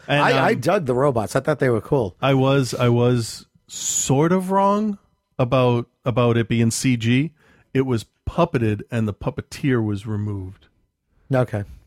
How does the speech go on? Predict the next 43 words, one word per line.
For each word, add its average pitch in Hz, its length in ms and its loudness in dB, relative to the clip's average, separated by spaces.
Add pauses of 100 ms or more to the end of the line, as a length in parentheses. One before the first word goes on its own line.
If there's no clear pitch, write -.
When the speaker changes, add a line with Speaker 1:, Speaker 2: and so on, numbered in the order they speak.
(100)
Speaker 1:
And 139 180 2
that's 143 200 0
for, 156 100 0
like, 131 200 0
the 117 100 -2
walking 110 680 0
and, 110 160 -2
like, 110 240 -4
the 120 100 0
Speaker 2:
Yeah. 123 280 2
Speaker 1:
leaning 113 320 0
and 110 80 -2
all 110 160 0
that 110 180 0
stuff. - 200 -4
So 117 140 0
I 117 100 4
don't 123 120 2
know 123 160 2
about, 117 300 0
like, 117 260 -2
the - 80 -6
pinwheel 110 880 0
or 104 420 -2
carrying 107 600 -2
somebody 101 460 -2
or 101 80 -4
anything. 101 280 -8 (960)
So 113 220 -4 (320)
there 147 140 2
was 139 260 2
some 139 140 2
C 131 220 0
G 117 180 -2
Speaker 2:
Yeah. 120 100 2
Speaker 1:
involved, 135 500 0 (400)
not 117 200 2
the 110 60 -2
way 104 200 -2
I 98 60 -2
thought, 104 360 -10
though. - 80 -8
Speaker 2:
So, 95 220 -4